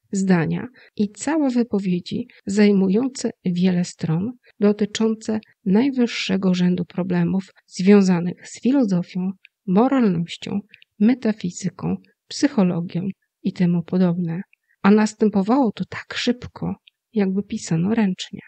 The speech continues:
Wskazówkę tę zarejestrowano jednocześnie w Ameryce, Francji i w innych krajach. Oto słowa, za pomocą których została przekazana w Paryżu dziesiątego czerwca tysiąc osiemset pięćdziesiątego trzeciego roku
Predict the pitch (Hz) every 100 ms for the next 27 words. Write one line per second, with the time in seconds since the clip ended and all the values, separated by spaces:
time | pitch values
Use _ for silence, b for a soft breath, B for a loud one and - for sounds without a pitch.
0 | _ _ _ _ - - 185 190 220 -
1 | 170 - 190 202 196 190 190 - - 185
2 | 208 233 208 196 202 196 - 196 - 214
3 | - _ _ - 254 254 196 190 - -
4 | 220 _ _ _ - 202 185 175 - -
5 | 233 - _ 262 254 - 170 175 - -
6 | 160 156 - - _ _ _ 294 - 247
7 | - 220 214 196 190 175 - 180 190 202
8 | 185 185 - - 226 226 190 190 - 240
9 | 220 - - 190 196 214 - - 185 185
10 | 180 - - b 196 214 214 214 269 240
11 | 196 180 - - 196 202 - 190 - 214
12 | 214 226 - 226 - 202 185 202 196 220
13 | 214 - 175 202 196 185 185 226